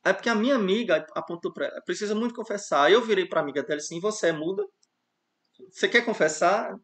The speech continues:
pessoa, "Você fala?" <laughs> "Fala." "Então por que você não pede, né?" Acho que a pessoa achou que pedindo pra mim, não sei. Enfim. "Olha, mas falta cinco minutos pra missa. Falta cinco minutos."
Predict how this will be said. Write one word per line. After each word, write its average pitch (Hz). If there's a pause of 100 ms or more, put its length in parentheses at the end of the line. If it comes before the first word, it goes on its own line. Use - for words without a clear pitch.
(480)
pessoa, - (120)
"Você 180
fala?" 180
<laughs> -
"Fala." 160 (520)
"Então 381
por 381
que 381
você 381
não 359
pede, 156
né?" 185 (600)
Acho -
que -
a 196
pessoa 196
achou 170
que 165 (100)
pedindo 160
pra 147
mim, 147
não 294
sei. - (840)
Enfim. - (580)
"Olha, 226
mas 190
falta 190
cinco 214
minutos 240
pra 156
missa. 143 (580)
Falta 143
cinco 190
minutos." 185